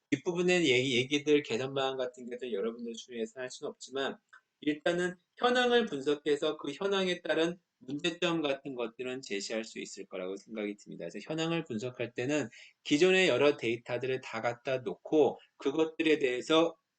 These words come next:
우선 그 정리하는 과정들이 그 필요하죠. 이제 정리할 때는 너무나 큰 덩어리니까 비교가 안 되니까 무엇을 비교할 것인지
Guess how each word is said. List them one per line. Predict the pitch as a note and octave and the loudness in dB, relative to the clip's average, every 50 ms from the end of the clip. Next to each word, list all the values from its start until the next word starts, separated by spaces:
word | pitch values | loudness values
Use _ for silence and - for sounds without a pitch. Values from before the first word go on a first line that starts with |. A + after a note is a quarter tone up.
| _ _ _ _ _ - - - _ _ _ _ _ _ _ _ | _ _ _ _ _ -20 -20 -20 _ _ _ _ _ _ _ _
우선 | A2+ - A#2+ A#2 A#2+ A2+ A2+ - _ _ _ | -10 -6 -4 -4 -4 -6 -10 -16 _ _ _
그 | - A#2 A2 G#2 - | -6 -4 -4 -4 -4
정리하는 | - - A#2+ C3 D3 D#3 E3 D#3+ D#3 D#3 D3 C#3+ C#3 C3 | -6 -4 0 0 4 6 6 6 6 6 4 2 0 -2
과정들이 | - - F2+ F2+ - F#2+ G2 F#2+ - G3 G#3 G2+ G2+ - _ _ _ _ _ _ _ _ _ - - - | -4 -6 -6 -6 -6 -10 -10 -10 -12 -10 -8 -8 -8 -8 _ _ _ _ _ _ _ _ _ -20 -12 -10
그 | F#2+ F#2 - | -10 -10 -8
필요하죠. | - - D#3 D#3+ D#3 C3 A2 G2 F#2+ | -8 -4 0 2 2 2 2 0 -2
이제 | A#2 B2+ | -2 -2
정리할 | - - C3+ D3 E3 F3+ F#3 F3+ E3+ E3+ | -2 0 2 4 4 6 6 6 4 2
때는 | - D#3 D#3 F3 E3+ C#3 A2+ - _ _ _ - | 2 2 2 4 2 2 0 -6 _ _ _ 2
너무나 | C#3+ D#3 E3+ F3+ F#3 F#3 | 4 4 6 6 4 4
큰 | - - - C4 B3+ A#3 | 2 -2 -6 -4 -4 0
덩어리니까 | A#3 A#3+ A#3 A3+ A3 G#3+ F#3 D3+ C3 A2 A2 - - D3+ C#3 - - - | 0 2 4 6 6 4 4 2 0 -4 -2 4 6 6 6 6 2 -2
비교가 | C#3+ C3+ C#3+ E3 F3 E3 - A#2 | -6 -4 0 0 2 2 2 0
안 | A2 G#2+ | -2 -2
되니까 | A2 G#2+ G2+ G2+ - - D3+ D3 C3 B2 - - _ _ _ | -4 -4 -6 -6 -4 0 2 2 2 0 -2 -8 _ _ _
무엇을 | _ B2+ D3+ F#3 G#3+ A3 G#3+ A3 G#3+ G3+ | _ 8 12 12 12 12 12 8 4 2
비교할 | - C#3+ B2+ C3 C#3+ D3 D3 D3 | 0 -4 -4 2 4 4 4 4
것인지 | - C#3+ C3+ C#3 C#3 C3+ C3+ C#3+ C#3+ | 2 -2 -4 -4 -6 -4 -2 -2 -2